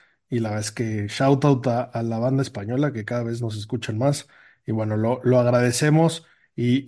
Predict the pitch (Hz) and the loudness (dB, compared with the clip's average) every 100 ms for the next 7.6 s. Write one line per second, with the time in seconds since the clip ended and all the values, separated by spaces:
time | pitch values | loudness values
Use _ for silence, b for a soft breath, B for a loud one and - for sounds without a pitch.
0 | 131 127 135 135 135 143 127 135 147 196 | 2 0 0 0 4 4 2 2 2 4
1 | 180 - 120 113 135 - 117 127 - 110 | 2 -2 -10 -6 -6 -6 -6 -6 -6 -4
2 | 117 113 131 135 131 127 123 123 120 - | -2 2 2 2 0 -2 0 -2 -4 -8
3 | 113 107 107 117 113 113 135 127 117 107 | -8 -4 -4 -4 -4 2 4 4 0 -2
4 | 123 123 113 107 107 135 139 117 104 107 | 0 0 0 -4 0 4 4 2 -4 -4
5 | 123 123 110 113 104 104 110 123 147 151 | -4 -4 -4 -2 -2 -2 0 2 2 0
6 | B B _ _ 135 117 110 110 B B | B B _ _ 2 4 2 -6 B B
7 | _ 120 135 139 127 - | _ 4 6 6 4 -2